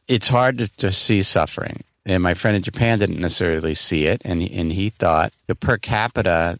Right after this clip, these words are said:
the economy in Japan has done okay. In, in fact, I think per capita the past twenty years, it has pretty much paralleled the U S. Overall, Japanese economy has not grown as high, but because the population is shrinking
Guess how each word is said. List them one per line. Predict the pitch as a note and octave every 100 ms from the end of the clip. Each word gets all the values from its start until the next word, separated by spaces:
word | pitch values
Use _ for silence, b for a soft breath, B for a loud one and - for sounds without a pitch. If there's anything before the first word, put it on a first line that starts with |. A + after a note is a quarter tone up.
| -
the | F#2 E2+
economy | E2 G2 F2+ F2+ E2+
in |
Japan | - - E2+ D#2 D#2+ F2 - _
has | - B2+
done | - C3 A#2+
okay. | A2 - A#2 F#2+ C#3 G#3 _
In, | - G#2+
in | A#2+
fact, | - A2+ A2
I | A2
think | C#3 E3+ -
per | G#2+
capita | - G#2+ B2+ - G2+ F#2+
the |
past | F2+ F#2 F2+ F2+
twenty | - F2+ F2
years, | E2 F2+ A2 - - _
it | F#2 F#2 F2+ F2
has | - G2+ G2 F#2 F2+ F2 E2+ F2+ - - -
pretty | E3 F4+
much | C3 - -
paralleled | - A#2 F3+ G2+ E2 D#2+ D#2+
the | -
U | F#2+
S. | C#3+ G2+ -
Overall, | G#2+ G2+ G#2+ E3 D#3+ - _
Japanese | - G#2 F2+ - E2+ D#2+
economy | - F2 D#2 D#2 F2
has | F#2+ F2+
not | E2+ D#2+
grown | - D#2+ D2+
as | D#2
high, | D2+ D#2
but | G#2+ F#2+
because | F2+ - G#2+ A2 A#2 A2 - -
the | E2+ E2 D#2+
population | - G#2 - F2 F#2 F#2+ - -
is | -
shrinking | - - D3 C#3+ F2+ F#2+